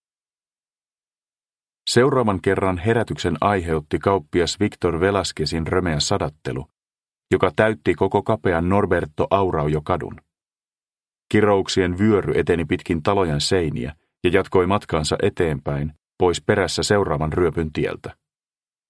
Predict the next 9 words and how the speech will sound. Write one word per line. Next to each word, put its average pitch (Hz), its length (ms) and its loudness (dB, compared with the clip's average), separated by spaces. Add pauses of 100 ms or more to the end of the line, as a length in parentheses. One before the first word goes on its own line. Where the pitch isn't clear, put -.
(920)
Cabra 95 320 2
avasi 87 300 0
silmänsä. 67 560 -2 (1300)
Rouva 101 320 4
Katarina 110 480 2
Augusto 101 520 0
kuului 87 360 0
avaavan 85 460 0
ikkunansa, 73 640 -4